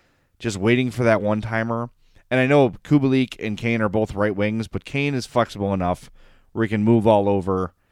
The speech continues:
And Kubalik, even if you want to put him on a point, isn't a horrible idea. With that shot, I think Kubalik needs to get out there on the power play more. But look, Alex Nylander has shown, you,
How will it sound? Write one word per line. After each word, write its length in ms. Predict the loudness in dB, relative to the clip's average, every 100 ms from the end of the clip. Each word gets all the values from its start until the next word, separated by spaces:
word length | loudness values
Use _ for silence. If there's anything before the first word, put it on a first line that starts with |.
| _ _ _ _ -4
And 320 | -2 -2 -6 _ _ _
Kubalik, 580 | 0 2 2 2 0 -4 _ _ -8
even 220 | -4 -2
if 80 | 0
you 80 |
want 140 | 0 -2
to 40 |
put 160 | -2 -2
him 100 | -2
on 100 | -2
a 60 |
point, 520 | -4 -4 -6 -6 -14 -20 _ _ _ _ _ _ -2
isn't 240 | 0 0
a 60 | 2
horrible 320 | 2 2 2
idea. 240 | 0 -2
With 140 | -2 0
that 200 | -2 0
shot, 400 | 0 2 2 -2 _ _ _
I 100 | -4
think 180 | -4 -2
Kubalik 320 | -2 0 -2
needs 200 | -2 -6
to 60 | -4
get 120 | 0
out 160 | 0 0
there 160 | -2
on 80 | -2
the 60 | -4
power 280 | -2 -2
play 260 | 0 -4 -4
more. 420 | -4 0 0 0 -6 _ -2
But 140 | 2
look, 220 | 4 2 0
Alex 320 | 2 2 2
Nylander 480 | -2 0 0 0 0
has 120 | 0
shown, 500 | -2 2 2 2 -2 -8 _ _ _ _ _
you, 180 | -4